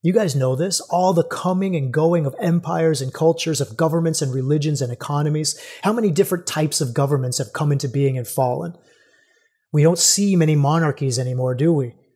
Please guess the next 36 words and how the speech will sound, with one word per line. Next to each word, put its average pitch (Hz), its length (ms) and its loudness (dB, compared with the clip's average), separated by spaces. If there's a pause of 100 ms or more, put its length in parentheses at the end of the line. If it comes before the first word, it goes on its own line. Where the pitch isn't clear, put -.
(240)
How 165 80 2
many 214 120 6
b-, 226 120 0
religions? 175 880 2
There's 143 160 0
so 185 120 0
many 202 140 2
religions 175 540 4
that 156 140 0
were, 165 280 4
once 160 340 0
were 139 360 2
and 135 200 -2
are 139 120 2
no 147 160 4
longer. 135 420 -2
And 151 140 -4
how 170 100 2
many 202 160 4
religions 180 520 2
exist 151 400 0
now 180 240 0
that 156 120 2
will 143 120 4
no 160 160 6
longer 156 300 2
be 143 440 0
in 143 100 2
the 135 60 2
next 139 240 -2
hundred 131 280 -4
years? 117 280 -8
And 139 100 -4
what 190 120 2
about 202 180 4
economies? 202 800 -2